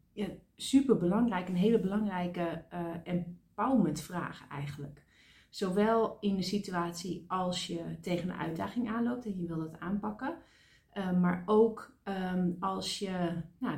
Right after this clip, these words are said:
bezig bent met: "Wat wil ik nou bereiken in het leven? Of wat wil ik hebben? Of wat wil ik gaan doen?" En je hebt daar een bepaald idee bij. Eh, en het is een hele belangrijke vraag bij als je dus een nieuw plan of een nieuw beleid of,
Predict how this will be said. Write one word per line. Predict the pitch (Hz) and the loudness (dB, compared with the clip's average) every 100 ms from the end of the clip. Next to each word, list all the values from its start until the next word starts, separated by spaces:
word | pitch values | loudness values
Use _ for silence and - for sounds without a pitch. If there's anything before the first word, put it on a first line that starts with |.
| - | -2
bezig | 185 185 196 | -2 -2 -4
bent | 190 175 170 | -4 -4 -4
met: | 170 | -4
"Wat | 170 170 | -2 -2
wil | 165 | -2
ik | 160 | -2
nou | 143 | -4
bereiken | 143 170 220 233 | -4 0 0 0
in | 226 | 0
het | 220 | 0
leven? | 214 214 208 | 2 2 0
Of | 208 | -4
wat | 170 | -8
wil | 156 - | -10 -10
ik | - | -6
hebben? | 170 202 190 | -2 0 -2
Of | |
wat | 185 175 | -4 -4
wil | 160 | -2
ik | 160 | -2
gaan | - 151 | -4 -6
doen?" | 151 190 | 0 2
En | 208 | 2
je | 165 | 2
hebt | 165 | -4
daar | 175 | -4
een | 165 160 | -6 -6
bepaald | 160 147 147 | -6 -6 -6
idee | 165 160 165 | -6 -4 -2
bij. | 190 185 226 - - - _ _ - | -4 -4 -4 -6 -12 -20 _ _ -8
Eh, | 196 185 180 180 - | -4 -4 -4 -6 -6
en | 226 247 254 254 - - _ _ _ _ - | 4 10 10 10 6 -14 _ _ _ _ -6
het | 214 | -2
is | 208 | 0
een | 185 | 0
hele | 190 185 | -2 0
belangrijke | 175 175 180 185 | 0 0 -2 -6
vraag | - - - | -8 -10 -8
bij | 165 170 | -6 -6
als | - 156 - | -4 -4 -4
je | - | -2
dus | 170 175 | -2 -4
een | - 170 180 180 - | -4 0 0 -2 -6
nieuw | - 180 180 | -2 0 0
plan | 170 160 160 160 | -2 -4 -2 -2
of | 170 185 | -2 2
een | 175 | 6
nieuw | 180 180 | 6 4
beleid | 185 175 160 165 170 | 2 2 2 0 -2
of, | 165 165 - | -4 -6 -8